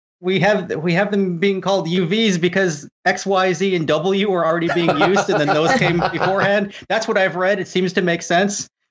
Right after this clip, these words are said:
Speaker 1: but we needed, you know, two dimensions of data. So there you have it. In the shader, though, um, w-, I was talking earlier about how we have these, uh, four component vectors,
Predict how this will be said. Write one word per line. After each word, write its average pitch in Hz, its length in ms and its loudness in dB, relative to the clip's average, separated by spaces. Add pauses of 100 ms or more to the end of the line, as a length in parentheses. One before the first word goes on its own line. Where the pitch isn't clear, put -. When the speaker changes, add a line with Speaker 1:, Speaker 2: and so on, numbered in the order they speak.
(120)
Speaker 1:
but 160 160 -2
we 175 100 2
needed, 196 380 0 (280)
you 180 100 -2
know, 165 80 0
two 208 200 -2
dimensions 170 560 0
of 127 140 -4
data. 135 540 0
So 120 420 -2
there 135 80 -2
you 139 140 -2
have 139 160 0
it. 120 220 -2 (680)
In 208 80 0
the 220 80 2
shader, 269 340 0
though, 175 300 0 (240)
um, 196 300 0 (440)
w-, 214 160 0
I 214 40 0
was 208 120 -2
talking 208 300 0
earlier 202 340 2
about 160 420 -2 (160)
how 160 120 -2
we 170 100 2
have 165 160 2
these, 151 260 0
uh, 139 220 2
four 190 300 0
component 156 480 -2
vectors, 143 560 0